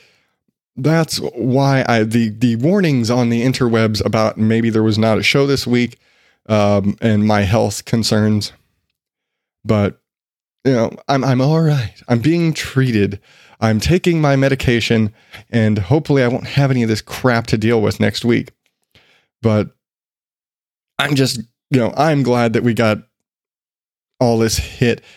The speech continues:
And, you know, it's one more thing to share with you. The, hey, this is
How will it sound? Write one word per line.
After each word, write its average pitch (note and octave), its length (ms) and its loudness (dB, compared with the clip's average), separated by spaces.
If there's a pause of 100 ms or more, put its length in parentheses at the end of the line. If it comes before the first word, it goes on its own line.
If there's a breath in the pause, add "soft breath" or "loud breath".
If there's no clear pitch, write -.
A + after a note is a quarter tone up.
(240 soft breath)
And, G#2+ 440 0 (220)
you D3 100 0
know, C3 60 2
it's C3+ 120 0
one G3 180 2
more E3+ 160 2
thing C#3+ 320 0
to B2 100 -2
share B2+ 260 2
with G#2+ 160 -2
you. - 100 0
The, G#2+ 240 0 (100)
hey, C#3 300 0 (960 soft breath)
this C3+ 320 -2
is B2 260 -2